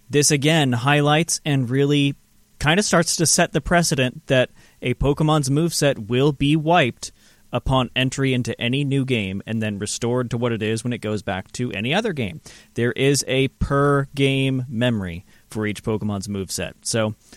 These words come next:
Soft-Boiled Clefable, I don't think you're gonna make it to Scarlet and Violet. I'm so sorry. This also might tell us that the moves from P L A might not ever make it to another game. We don't know. We have no data.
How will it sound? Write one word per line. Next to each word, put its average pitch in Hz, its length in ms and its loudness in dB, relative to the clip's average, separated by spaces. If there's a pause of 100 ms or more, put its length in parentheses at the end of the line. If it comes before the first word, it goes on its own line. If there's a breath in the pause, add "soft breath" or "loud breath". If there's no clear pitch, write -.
(140 loud breath)
Soft-Boiled 165 600 2
Clefable, 185 500 2
I 117 80 2
don't 117 300 -4
think 151 240 -4
you're 147 100 0
gonna 160 160 2
make 160 200 0
it - 260 -4
to 135 220 -2
Scarlet 110 460 -4
and 117 140 -4
Violet. 92 340 -6
I'm 98 200 -8
so 101 220 -8
sorry. 92 440 -10 (360 loud breath)
This 143 200 4
also 196 280 4
might 185 260 4
tell 165 200 2
us 160 140 2
that 147 240 -2
the 143 100 2
moves 147 380 2
from 139 260 -2 (260)
P 151 160 2
L 131 180 4
A 156 160 2
might 156 320 0
not 147 180 2
ever 135 260 0
make 117 240 0
it - 140 -8
to 127 100 -2
another 110 320 -2
game. 110 460 -4
We 151 100 2
don't 135 240 0
know. 151 200 0
We 123 160 -2
have 120 180 -2
no 117 140 0
data. 120 360 0